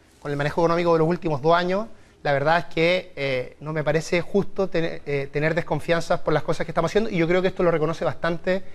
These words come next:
el, el, el mundo, el mundo empresarial.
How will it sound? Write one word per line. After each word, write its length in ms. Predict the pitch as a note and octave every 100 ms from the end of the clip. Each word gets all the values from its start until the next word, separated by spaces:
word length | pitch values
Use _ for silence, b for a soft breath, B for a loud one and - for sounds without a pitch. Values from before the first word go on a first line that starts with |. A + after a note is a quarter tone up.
| B B -
el, 240 | E3 E3
el, 480 | D#3+ D#3+ D#3 D3+ D3+
el 100 | D3
mundo, 500 | D3 E3 E3 D#3+ D#3+ D#3 -
el 80 | D3+
mundo 220 | E3 D#3+
empresarial. 540 | D#3+ D#3+ F3 D3 E3+